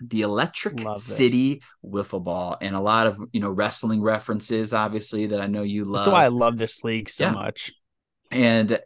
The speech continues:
Speaker 1: it, the Electric City Wiffle Ball has some great team names, some incredible logos, and Aussie has done such a great job of being the commissioner and putting that league on. It's a fun league to watch when they do get their live streams out and when you can watch them.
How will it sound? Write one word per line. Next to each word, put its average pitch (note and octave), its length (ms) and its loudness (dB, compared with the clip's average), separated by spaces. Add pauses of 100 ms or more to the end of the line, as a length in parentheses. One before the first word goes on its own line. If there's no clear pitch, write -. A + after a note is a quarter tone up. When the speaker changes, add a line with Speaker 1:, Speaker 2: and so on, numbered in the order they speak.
(180)
Speaker 1:
it, A#2 300 2
the C3 60 0
Electric D3+ 380 2
City D3 220 -2
Wiffle B2 280 0
Ball A2 140 0
has G#2 500 -4
some - 240 -2
great G#2+ 320 0
team E3+ 300 2
names, A2 400 -2
some G2 160 -4
incredible G#2 480 -2
logos, G#2 640 2 (360)
and G2+ 240 -2
Aussie A#2 440 2
has G#2+ 180 -2
done G2+ 180 -4
such G#2 220 -2
a G2+ 60 -4
great F#2+ 320 -4
job F2+ 520 -2 (120)
of F#2 420 -6
being G2+ 160 0
the F#2+ 80 -4
commissioner F#2+ 460 -6
and F#2 120 -8
putting G2 280 -4
that F#2 200 -4
league F#2 220 -6
on. F#2 340 -4 (300)
It's A2+ 140 -2
a A#2 60 0
fun B2+ 260 8
league B2 280 6
to A#2+ 80 -2
watch G#2+ 360 2
when A2+ 220 2
they A#2+ 120 4
do G#2+ 180 -2
get G2+ 200 -8
their G2+ 100 -2
live G2 260 -2
streams F#2+ 320 -6
out F#2+ 220 0
and G2+ 100 -8
when G2+ 180 -2
you G2 100 -6
can G2 180 -6
watch F#2+ 360 -6
them. F#2+ 280 -4